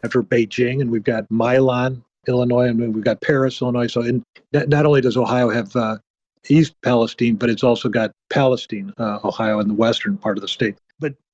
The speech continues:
these are actually people that are designated, uh, and the class is anyone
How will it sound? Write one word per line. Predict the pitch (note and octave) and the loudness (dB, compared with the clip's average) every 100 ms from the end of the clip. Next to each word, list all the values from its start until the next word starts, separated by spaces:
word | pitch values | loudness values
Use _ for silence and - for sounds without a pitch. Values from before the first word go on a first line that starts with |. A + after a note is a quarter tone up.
| D#3+ D3 | -20 -4
these | E3+ E3 | 2 4
are | E3 | 4
actually | D#3 C3+ A2+ | 2 -4 -2
people | D3+ D3 C#3 B2 | -2 2 0 2
that | B2+ | 2
are | B2 A#2+ - | 2 0 0
designated, | C#3 C3 C#3 C3+ C3 C3 A#2+ A#2 | 0 2 0 0 0 0 -2 -2
uh, | A#2 A#2+ | -2 -2
and | B2+ A2+ | -4 -10
the | A#2+ | -10
class | - C#3+ C3 - | -2 0 0 -4
is | A#2+ - | -8 -6
anyone | C3+ A#2+ A#2+ | -6 -4 -4